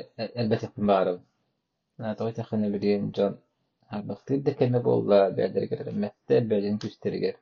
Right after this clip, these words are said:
эрэммэттэр, итэҕэйбэттэр, ол иһин ыыттанан кэбиһэллэр элбэх буолан сөп биһин диэбит курдук да. Ону мин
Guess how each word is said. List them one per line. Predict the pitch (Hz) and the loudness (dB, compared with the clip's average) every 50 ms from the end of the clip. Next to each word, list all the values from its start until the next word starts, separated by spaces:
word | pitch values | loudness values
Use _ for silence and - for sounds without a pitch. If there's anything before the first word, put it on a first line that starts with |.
| _ _ _ _ _ _ _ _ _ _ _ _ _ _ _ - | _ _ _ _ _ _ _ _ _ _ _ _ _ _ _ -6
эрэммэттэр, | 104 98 98 101 98 98 - - _ _ _ - 123 123 113 107 | -4 -4 -2 -2 -4 -4 -6 -8 _ _ _ 4 6 6 6 6
итэҕэйбэттэр, | 101 - 101 - 101 98 98 98 98 - - _ _ - 120 117 - - | 4 0 0 2 2 0 0 0 -2 -2 -4 _ _ 2 4 4 4 2
ол | 113 107 104 | 0 -2 -2
иһин | 98 104 104 101 101 - - - _ _ _ _ _ - | 0 0 0 0 0 -2 -6 -12 _ _ _ _ _ -6
ыыттанан | 117 107 101 - - 110 110 113 117 | -4 -4 -2 0 0 0 2 0 0
кэбиһэллэр | - 120 107 107 104 104 101 101 101 98 | 0 0 -2 -2 -2 -2 -2 0 2 2
элбэх | 95 95 92 98 - - | 2 0 -2 -6 -6 -4
буолан | - 101 92 92 92 92 | -2 0 0 0 0 -2
сөп | - - 92 90 87 85 - | 0 2 4 4 4 2 0
биһин | - 87 87 87 85 | -4 -8 -6 -6 -4
диэбит | 90 85 90 - | -4 -6 -6 -6
курдук | - 90 95 104 - - | -8 -8 -8 -8 -4 -2
да. | 131 127 123 - _ _ _ _ _ _ _ _ _ _ _ _ _ - | -2 -2 -2 -4 _ _ _ _ _ _ _ _ _ _ _ _ _ -2
Ону | 123 139 | 0 0
мин | 143 139 139 | 0 -2 -4